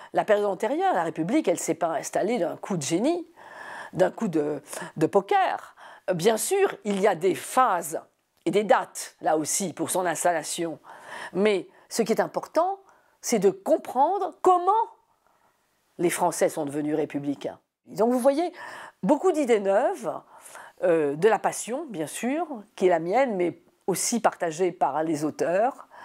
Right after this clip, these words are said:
sans aucun doute. Et quel que soit leur âge et leur expérience, euh, ils sont en tout cas tous au fait de l'historiographie. Mais ça donne quand même,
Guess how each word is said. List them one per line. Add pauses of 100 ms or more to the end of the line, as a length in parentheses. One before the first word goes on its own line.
(200)
sans
aucun
doute. (680)
Et
quel
que
soit
leur
âge (640)
et
leur
expérience,
euh, (320)
ils
sont
en
tout
cas (100)
tous
au
fait (440)
de (140)
l'historiographie. (400)
Mais
ça
donne
quand
même,